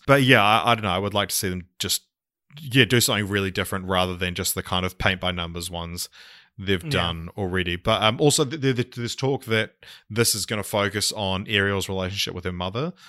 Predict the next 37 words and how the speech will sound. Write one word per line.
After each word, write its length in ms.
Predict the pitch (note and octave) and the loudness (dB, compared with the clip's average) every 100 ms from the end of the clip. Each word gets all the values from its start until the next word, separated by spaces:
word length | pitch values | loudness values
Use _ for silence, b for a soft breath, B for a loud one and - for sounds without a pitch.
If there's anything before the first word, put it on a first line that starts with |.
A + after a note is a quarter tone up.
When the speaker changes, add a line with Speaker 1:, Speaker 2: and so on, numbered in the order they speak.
| B | B
Speaker 2:
Oh, 160 | C3 D3 | -10 -8
wow. 200 | C3 A2+ | -8 -6
Speaker 1:
Um, 520 | F#2+ F#2 F2+ F2 E2+ - | -2 -2 -2 -6 -10 -8
and 300 | F#2+ F#2 - | -6 -6 -6
King, 280 | - G2 G2 | -2 -2 -2
and 160 | G2 F#2 | -6 -6
Queen 240 | G#2+ F#2+ | -4 -4
Athena's 440 | F#2 F#2+ F#2+ G2+ | -4 -4 -6 -6
going 240 | - F#2+ F#2+ | -6 -6 -6
to 60 | |
be 120 | F2+ F2 | -6 -6
in 100 | G2+ | -8
it. 140 | - | -8
So, 180 | - G2 | -8 -8
I 180 | G2+ C3 | -8 -8
mean, 220 | B2+ A#2 | -8 -10
that, 160 | B2+ | -10
that 180 | - F#2 | -8 -8
could 100 | F2+ | -8
be 80 | E2+ | -10
something, 420 | - - F2+ G2 - | -10 -10 -12 -14 -14
something 200 | - F#2+ | -8 -6
else. 240 | E2+ F2+ - | -6 -8 -10
But 120 | - - | -12 -16
yeah, 100 | - | -6
who 0 | |
Speaker 2:
The, 220 | F3 F#3 F#3 | 0 0 -2
Speaker 1:
knows? 140 | F3+ - | -6 -10
Speaker 2:
yeah, 300 | F#3+ F#3 D3+ | -4 2 2
the 320 | C3 D#3 E3 F#3 _ - | 2 0 -2 -6 _ -16
four, 340 | - G#3 A#3 A#3+ | -8 0 0 0
four 460 | - A3 B3+ D4+ | -2 2 4 6
is 120 | A3+ | 6
a 60 | F3 | 4
lot 360 | D#3 E3 F3+ D3+ | 2 2 2 2
of 100 | C#3+ | 0
new 440 | C#3+ D3+ C3+ C3 | 0 0 -2 -6